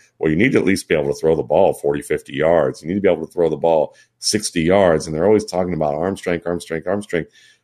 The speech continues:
But you ever notice when you watch a receiver get separation, the height of his separation is usually at about twenty-five to thirty yards on a deeper pass. And it's the quarterback who waited too long,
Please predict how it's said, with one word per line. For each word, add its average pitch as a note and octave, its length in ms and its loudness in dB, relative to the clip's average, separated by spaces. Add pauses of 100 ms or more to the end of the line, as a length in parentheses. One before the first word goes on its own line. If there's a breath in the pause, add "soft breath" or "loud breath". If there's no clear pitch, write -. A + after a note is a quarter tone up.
But F#2+ 280 0 (240)
you A#2+ 420 2
ever A#3 180 4
notice G#3+ 360 4
when F3 120 2
you F3 100 4
watch E3 300 2
a D#3+ 40 2
receiver D3+ 400 2
get C3 200 2
separation, C#3 720 0 (300 loud breath)
the F#2+ 100 2
height F2+ 280 0
of E2+ 120 2
his G#2 180 2
separation B2 800 2 (180 loud breath)
is G2+ 180 -2
usually B2 460 4
at F#2 80 4
about E2 260 0
twenty-five F#2+ 520 0
to F2 80 -4
thirty F#2+ 260 2
yards F2+ 480 2
on F2 180 -2
a D#2+ 60 0
deeper F2 380 -2
pass. F#2+ 400 0 (240 soft breath)
And G2 80 -2
it's - 140 -2
the G2 100 0
quarterback B2+ 560 2
who G2+ 120 2
waited F#2+ 360 2
too F2 200 -2
long, C#2+ 420 -2